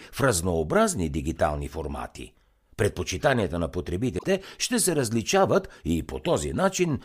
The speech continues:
вие ще можете допълнително да повишите шансовете си да отговорите на специфичните нужди или желания на различните потребители. Втората стъпка е да се уверите, че потенциалните ви клиенти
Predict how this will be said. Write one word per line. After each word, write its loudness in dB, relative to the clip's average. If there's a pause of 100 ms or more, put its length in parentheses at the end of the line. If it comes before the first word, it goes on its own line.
(120)
вие 2
ще 0
можете 0
допълнително 2
да 0
повишите 0
шансовете -4
си 0 (200)
да 6
отговорите 4
на 2
специфичните -4
нужди 0 (160)
или 2
желания 0 (180)
на 4
различните -2
потребители. -10 (540)
Втората 2
стъпка 0
е 2
да 0
се 0
уверите, 2
че 2 (200)
потенциалните -2
ви -2
клиенти 0